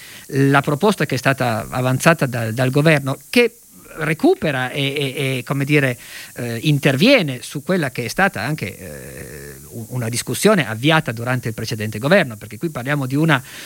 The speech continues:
eh, riscrittura e di una integrazione di quella che fu la proposta approvata, eh, dal, eh,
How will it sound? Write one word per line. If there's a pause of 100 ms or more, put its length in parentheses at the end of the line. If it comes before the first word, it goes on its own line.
(160)
eh,
riscrittura
e
di
una
integrazione
di
quella
che
fu
la
proposta
approvata, (480)
eh,
dal,
eh,